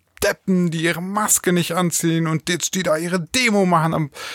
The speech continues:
aber manchmal hab ich auch das Gefühl, also beziehungsweise nach der Aussage davon bei der Lage der Nation dachte ich auch so, ja, aber es stimmt schon, es ist keine Problemlösung, was man damit betreibt, ne? Du, du quatschst, also du, du regst dich dann über irgendwas auf,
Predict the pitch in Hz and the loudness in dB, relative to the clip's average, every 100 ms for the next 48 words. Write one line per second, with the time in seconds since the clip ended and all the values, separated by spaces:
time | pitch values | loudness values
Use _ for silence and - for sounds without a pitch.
0 | - 139 147 170 240 - 185 185 180 160 | -4 0 2 2 2 0 0 0 0 -2
1 | 160 170 - 160 - - 160 156 - 147 | -2 -2 0 -4 -4 0 2 2 2 2
2 | 147 - 135 156 143 143 139 135 - 139 | 2 0 -4 -2 0 0 0 -2 0 2
3 | 160 190 170 160 156 151 147 - 135 135 | 2 2 2 2 2 2 2 0 -2 0
4 | 135 131 135 139 131 127 120 - 156 156 | 2 4 4 2 2 0 0 0 0 0
5 | 147 - - 139 147 - - - - - | -2 -4 -6 -2 -2 -2 -6 -14 -10 -2
6 | 156 170 156 - 180 208 190 170 - - | 0 0 -2 0 0 2 0 -2 -6 -14
7 | - - - - 220 - 185 190 190 - | -14 -2 0 2 0 0 0 2 2 0
8 | - 160 180 285 160 110 101 104 107 - | 2 4 4 4 2 2 2 0 0 0
9 | 107 104 101 98 101 - 104 90 - 143 | 0 2 0 -2 -6 -6 0 0 0 -2
10 | 156 156 139 139 - 165 190 - - - | -2 -4 -4 -4 -2 0 0 -2 -4 -8
11 | - - 170 147 147 147 147 143 208 - | -16 -8 -2 -2 -2 -4 -2 0 0 -2
12 | - - 185 151 147 160 156 139 - 170 | -4 -2 -2 0 0 2 0 0 -2 2
13 | 208 294 - | 2 2 -2